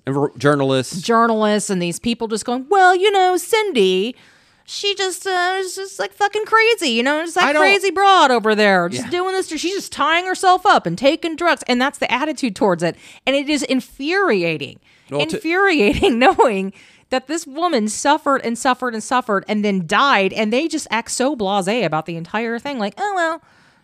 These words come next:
Speaker 2: you know, she did it to herself. Hmm. Hmm."
Speaker 1: Dean Koontz would have believed
Speaker 2: We spent a lot of money on her, that bitch.
Speaker 1: Dean Koontz would have believed her.
Speaker 2: <laughs> Yeah. Well, maybe, I don't know, maybe this was an inspiration for the, for one of his books.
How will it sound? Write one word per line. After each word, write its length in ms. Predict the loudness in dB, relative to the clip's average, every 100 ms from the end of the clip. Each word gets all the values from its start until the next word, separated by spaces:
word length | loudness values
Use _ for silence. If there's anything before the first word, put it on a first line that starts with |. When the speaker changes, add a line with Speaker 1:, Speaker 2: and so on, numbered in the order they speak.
| -10
Speaker 2:
you 60 | -4
know, 300 | -2 -2 -6 _ _ _ _ _
she 160 | -6
did 160 | -2 0
it 60 |
to 100 | 0
herself. 480 | -2 2 2 2 -2 _ -12
Hmm. 160 | -8 -8 _ _ _ _ _ -12
Hmm." 180 | -8 -8 -8
Speaker 1:
Dean 260 | 0 2 2
Koontz 320 | 0 -4 -2
would 100 | -8
have 80 | -8
believed 140 | -2
Speaker 2:
We 100 | 0
spent 280 | 2 2 0
a 40 | 4
lot 200 | 4 6
of 60 |
money 280 | 4 4 4
on 140 | 2
her, 160 | 2 2
that 200 | 2 0
bitch. 380 | 0 0 -2 -12 _ -20 _ _ 2
Speaker 1:
Dean 180 | 2
Koontz 300 | 2 -2 -4 -8
would 80 |
have 80 | -8
believed 260 | -10 -12 -14
her. 140 | -20 _ _ _ _
Speaker 2:
<laughs> 60 | -18 -16 -18 _ _ _
Yeah. 100 | -6 -2 -6 _ _ _ _ _ _
Well, 100 | 0
maybe, 220 | 2 4 4
I 100 | 2
don't 100 | 4
know, 140 | 2
maybe 220 | 2 2
this 140 | 0 0
was 100 | -2
an 100 | 0
inspiration 540 | 0 0 0 0 -4
for 120 | -4
the, 140 | -4 -6
for 120 | -6 -4
one 120 | -4
of 60 |
his 300 | -4 -6 -8 -18 _
books. 340 | -6 -6 -12